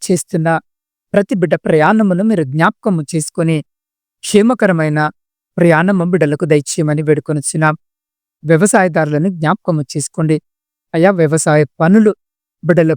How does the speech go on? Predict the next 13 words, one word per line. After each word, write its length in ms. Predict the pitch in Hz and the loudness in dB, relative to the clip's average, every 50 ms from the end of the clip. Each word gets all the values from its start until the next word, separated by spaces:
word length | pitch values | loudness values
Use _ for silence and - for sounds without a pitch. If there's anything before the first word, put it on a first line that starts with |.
| - - | -2 0
ప్రారంభించుచుండగా 960 | 165 156 170 208 220 196 175 180 160 - - - - 165 156 160 156 220 | 0 2 2 2 0 0 -2 -2 -4 -6 -8 -8 -6 -4 -4 -2 0 -2
కావలసిన 640 | 226 - 175 151 151 160 160 156 151 - - 165 160 151 143 - _ _ _ _ _ _ _ _ _ - | -2 0 0 0 2 2 0 0 0 -2 -2 -2 -2 -2 -2 -4 _ _ _ _ _ _ _ _ _ 0
ఆర్థిక 420 | 185 226 254 - - 220 - 208 | 0 0 0 -4 -8 -6 -4 -4
వనరులను, 640 | 170 151 156 156 165 180 175 170 170 170 165 160 156 143 - _ _ _ _ _ _ _ - | -4 -2 -2 0 0 0 0 0 -2 -2 -2 -4 -6 -6 -10 _ _ _ _ _ _ _ -2
కావలసిన 480 | 185 180 180 185 165 160 - - 190 208 180 151 | -2 0 0 0 -2 -2 -2 -2 -2 -2 -2 -2
జ్ఞానమును, 540 | 143 165 160 170 214 220 220 202 208 226 302 - _ _ _ _ _ _ _ - | 0 2 2 4 4 2 2 2 0 0 -2 -4 _ _ _ _ _ _ _ -8
శక్తిని, 500 | - - 208 190 - _ 240 208 208 254 240 165 127 | -2 0 0 0 0 _ 0 0 2 0 0 -2 0
బలమును, 440 | 170 160 165 220 214 214 214 196 185 - - _ _ _ _ _ _ _ - | 0 2 2 4 4 2 2 0 -2 -4 -8 _ _ _ _ _ _ _ -10
సహాయమును 680 | - - 190 170 143 175 185 220 247 233 196 214 233 | -4 -2 0 0 2 2 2 2 2 0 -2 -2 -2
దయచేయమని 640 | 247 185 170 165 165 - - 208 165 160 160 160 165 | 0 0 0 -2 -2 -4 -6 -4 -4 -2 -4 -4 -4
వేడుకొనుచున్నాం. 760 | 151 160 151 - - 160 151 139 - - - 160 160 156 160 - _ _ _ _ _ _ _ _ _ _ _ | -4 -4 -4 -4 -6 -6 -6 -6 -6 -6 -4 -2 -2 -2 -2 -4 _ _ _ _ _ _ _ _ _ _ _
దేవా, 240 | - 160 160 143 170 | -2 0 2 4 4
ఈ 80 | 180 | 2